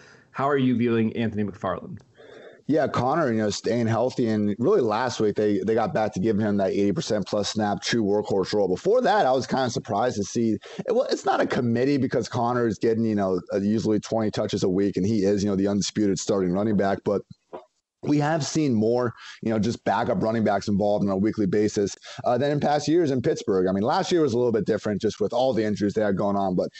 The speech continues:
Speaker 2: Jaylen Samuels getting a few snaps per week, Benny Snell is getting a couple
Speaker 1: Mm-hmm.
Speaker 2: carries, even, like, around the goal line, and Anthony McFarland, you know, ever since, I believe, week two,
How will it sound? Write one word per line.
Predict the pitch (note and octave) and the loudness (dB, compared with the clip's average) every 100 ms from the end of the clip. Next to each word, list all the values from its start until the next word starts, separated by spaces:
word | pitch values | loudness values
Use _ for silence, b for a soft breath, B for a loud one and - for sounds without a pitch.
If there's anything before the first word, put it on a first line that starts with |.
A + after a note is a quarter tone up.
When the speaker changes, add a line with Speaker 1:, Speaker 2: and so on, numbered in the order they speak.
| B B | B B
Speaker 2:
Jaylen | A2+ G#2 | -2 0
Samuels | F#2 C#3 C#3 C3+ A2 | 0 0 2 0 0
getting | C3 B2+ | 0 -2
a | |
few | - C3 | 0 -2
snaps | - B2 B2 | 0 -2 -2
per | - A2 | 0 0
week, | A#2+ A#2+ - | 2 0 0
Benny | G#2+ G2+ | -2 -2
Snell | - B2 C3 | 0 2 2
is | A2 | 2
getting | B2 | 0
a | A2+ | 0
couple | A2 G#2+ | 0 -2
Speaker 1:
Mm-hmm. | - A2 | -2 0
Speaker 2:
carries, | A2+ A#2 G#2 | 2 2 2
even, | A#2+ B2 | 0 0
like, | A2 A2 | 0 0
around | A2+ G2+ | 0 0
the | |
goal | G2 A#2+ C#3 | 0 2 2
line, | A#2 A2 B B | 2 -2 B B
and | G#3+ G#3 | 0 0
Anthony | G#3 G3 | 2 0
McFarland, | F#3+ - F#3+ F3 A2 | -2 0 2 2 0
you | |
know, | G#2+ | 0
ever | A2 A#2 | 0 0
since, | C3 A2+ | -2 -2
I | A2 | 0
believe, | A2 A#2+ G2+ | 0 0 2
week | B2 G#2+ | -2 -2
two, | - C#3 | 0 0